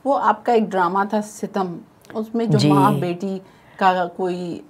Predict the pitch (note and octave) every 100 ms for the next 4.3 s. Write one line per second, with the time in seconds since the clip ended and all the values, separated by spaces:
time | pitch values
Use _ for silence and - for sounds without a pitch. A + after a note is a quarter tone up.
0 | - A3 A3 G#3+ F#3 E3 C#3 - F#3+ -
1 | A3 A3 G#3 G#3 A3 A3+ A#3 A3+ G#3 G#3+
2 | - - - C4+ C4 C4+ E4 F4 D4 C4+
3 | A#3 G#3 - A#3 A3+ A3 A3+ - - -
4 | A#4 G#4 G4